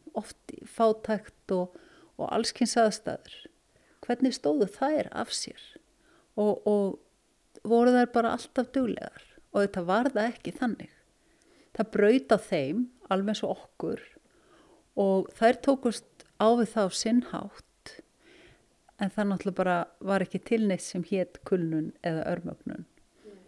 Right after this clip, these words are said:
Speaker 1: En það var ýmislegt til sem hét, eh, taugaveiklun eða hystería eða, eða, þú veist, sem að konur urðu fyrir frekar en karlmenn.
Speaker 2: Mhm.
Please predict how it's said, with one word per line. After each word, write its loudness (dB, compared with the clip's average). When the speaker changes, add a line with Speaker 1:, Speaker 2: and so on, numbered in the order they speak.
Speaker 1:
En -8
það 0
var 0
ýmislegt -4
til -4
sem -10
hét, -10
eh, -12
taugaveiklun 0
eða 0
hystería 0
eða, -6
eða, -10
þú -10
veist, -16
sem -4
að -10
konur 0
urðu -2
fyrir -4
frekar -10
en -6
karlmenn. -10
Speaker 2:
Mhm. -10